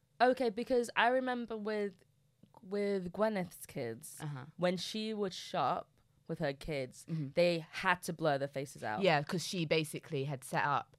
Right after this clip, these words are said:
Speaker 2: uh, the, even if she was in a public place,
Speaker 1: Yeah.
Speaker 2: she set up the right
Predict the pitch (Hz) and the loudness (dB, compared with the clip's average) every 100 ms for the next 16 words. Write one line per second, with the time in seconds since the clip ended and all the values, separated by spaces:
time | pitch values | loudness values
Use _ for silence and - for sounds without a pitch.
0 | _ _ _ 151 139 131 - 156 - 175 | _ _ _ 4 4 2 0 -2 0 0
1 | 170 160 - 156 - 165 143 135 - 143 | 2 0 -2 -8 -6 -6 -4 -4 -4 -6
2 | 135 - 147 120 165 147 147 156 143 - | -6 -4 -4 0 0 0 -2 -8 -6 -4
3 | - 143 - _ _ _ - 143 139 143 | -2 -2 -4 _ _ _ -16 -6 -2 0
4 | 139 139 | 2 0